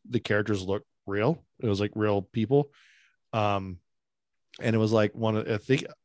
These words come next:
I think it was one of the first. No, it wasn't the first, uh, uh, fighting game.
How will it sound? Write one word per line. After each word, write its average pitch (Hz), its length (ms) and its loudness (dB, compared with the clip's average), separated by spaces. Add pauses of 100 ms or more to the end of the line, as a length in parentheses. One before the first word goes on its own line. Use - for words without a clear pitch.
(260)
I - 60 -16
think 131 240 -8
it 240 80 -2
was 107 180 -2
one 101 160 -2
of 98 60 -2
the 95 80 -4
first. - 500 -4 (600)
No, 160 280 8
it - 20 10
wasn't 165 280 4
the 110 100 0
first, 107 480 0
uh, 98 460 0 (520)
uh, 98 280 -4 (120)
fighting 107 400 0
game. 90 320 -4